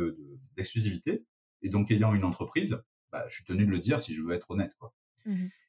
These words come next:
Speaker 1: Et ben, je perds mon emploi à chaque fois à cause des préjugés sur ça. Des
Speaker 2: Ouais.
Speaker 1: préjugés à la con, hein, mais, heu, des préjugés quand même. Et, heu, et ce qui est assez drôle, c'est que tous mes confrères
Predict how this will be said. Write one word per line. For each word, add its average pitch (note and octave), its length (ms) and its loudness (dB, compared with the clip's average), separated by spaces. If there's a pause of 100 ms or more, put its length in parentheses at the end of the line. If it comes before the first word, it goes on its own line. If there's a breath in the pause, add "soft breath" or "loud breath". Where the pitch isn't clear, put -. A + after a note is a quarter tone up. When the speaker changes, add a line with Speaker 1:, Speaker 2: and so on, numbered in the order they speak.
Speaker 1:
Et G#2 60 2
ben, A#2 120 8
je - 80 0
perds G3 120 4
mon E3+ 160 6
emploi E3+ 200 4
à - 20 4
chaque G2+ 200 0
fois - 300 2
à A2+ 100 4
cause D#3 240 2
des A2+ 120 6
préjugés A#2 600 2 (140)
sur - 160 -10
ça. - 240 -6 (1040)
Des F#2+ 140 0
Speaker 2:
Ouais. - 0 -
Speaker 1:
préjugés F#2+ 400 4
à G2+ 40 6
la A#2+ 120 4
con, C3+ 260 4
hein, C3 240 0
mais, E2 240 -2
heu, D#2 140 -6
des A#2 100 2
préjugés C#3 420 2
quand G#2+ 140 0
même. D#2+ 220 -2 (840)
Et, A#2 240 10
heu, F#2+ 480 6
et G#2+ 80 2
ce - 120 -2
qui E3+ 100 2
est - 40 8
assez F3+ 200 4
drôle, D#3+ 440 6
c'est A#2+ 240 2
que A#2 340 4
tous A3 160 -2
mes G3 200 4
confrères D3 760 2